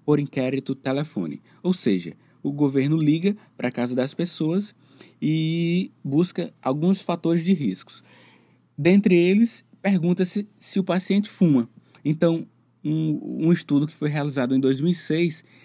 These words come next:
identificou que quinze vírgula sete por cento da população estudada,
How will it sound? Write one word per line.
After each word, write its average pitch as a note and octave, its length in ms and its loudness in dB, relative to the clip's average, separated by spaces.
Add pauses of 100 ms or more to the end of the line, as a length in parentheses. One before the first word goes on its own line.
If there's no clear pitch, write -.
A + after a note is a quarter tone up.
(140)
identificou D3+ 640 0
que D3 400 0 (720)
quinze G3+ 300 4
vírgula F3 300 4
sete D#3+ 320 -4
por F3+ 120 -4
cento D3+ 220 -2
da C#3 120 -2
população C#3 840 -4
estudada, B2 600 -4